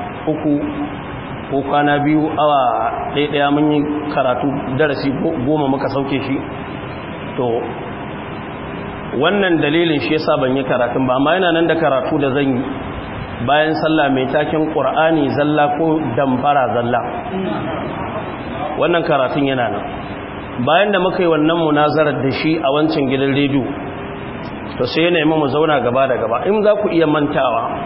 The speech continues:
in ba za ku iya mantawa ba, bayan da na bar garin Sokoto a daidai irin wannan lokacin bara cikin watan Ramadan, daga bayan sallah karama zuwa bayan sallah babba,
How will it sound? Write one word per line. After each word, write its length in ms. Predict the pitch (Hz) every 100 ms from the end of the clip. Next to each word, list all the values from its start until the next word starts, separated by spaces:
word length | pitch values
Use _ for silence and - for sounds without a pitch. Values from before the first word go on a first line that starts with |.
| - - - - - -
in 120 | 170
ba 100 | 180
za 100 | 170 170
ku 80 | 165
iya 140 | 151
mantawa 500 | 147 151 147 123 110
ba, 120 | 110 120 - - - - - - - - 120
bayan 320 | 151 185 196
da 100 | 170
na 100 | 160
bar 260 | 151 160 139
garin 300 | 135 143 147
Sokoto 580 | - - - 165 160 151 - - - - - - - - - - -
a 60 | 131
daidai 260 | 151 165 170
irin 240 | 175 165
wannan 260 | 160 165 147
lokacin 480 | 151 156 - 151 135
bara 240 | 131 135
cikin 320 | 139 151 160 151
watan 240 | 151 151
Ramadan, 400 | 120 120 113 127 - - - - - - - - - - - - 120
daga 220 | 131 143
bayan 340 | 139 175 185 185
sallah 420 | - 180 185 160
karama 420 | - 139 147 151 151 147 - - - - - - - - -
zuwa 160 | 135 170 147
bayan 260 | 143 139 160
sallah 420 | 160 160 156 135 - - - - - - - - - - 117
babba, 360 | 131 120 123